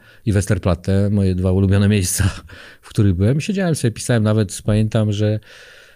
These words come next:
e, Straż Celna mnie odwiedzała, bo stałem przy przejściu <laughs> i, i przyjechali specjaliści, co to za samochód, którąś dobę stoi po nocy. Zresztą statki, które wpływały do portu, też mnie zgłaszały, bo pamiętam,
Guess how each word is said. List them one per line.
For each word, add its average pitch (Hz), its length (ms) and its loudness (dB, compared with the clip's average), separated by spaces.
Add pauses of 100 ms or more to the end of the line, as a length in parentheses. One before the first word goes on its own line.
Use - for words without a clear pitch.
(160)
e, 101 840 2
Straż 135 300 -2
Celna 98 480 2
mnie 95 200 4
odwiedzała, 92 680 2
bo 90 160 2 (380)
stałem 92 420 0
przy 92 460 -2
przejściu 101 480 -2 (160)
<laughs> - 160 -2
i, 156 60 0 (500)
i 120 40 -2
przyjechali 123 520 0
specjaliści, 113 600 0
co - 140 -2
to 120 120 0
za 113 100 2
samochód, 120 320 0
którąś 117 280 2
dobę 113 260 2
stoi 117 280 2
po 113 160 0
nocy. 113 440 2
Zresztą 110 340 2
statki, 127 460 -4
które 98 180 -2
wpływały 101 360 0
do 98 80 2
portu, 104 300 -2
też 110 180 -2
mnie 107 100 2
zgłaszały, 95 460 -2
bo 92 120 -6
pamiętam, 95 420 -4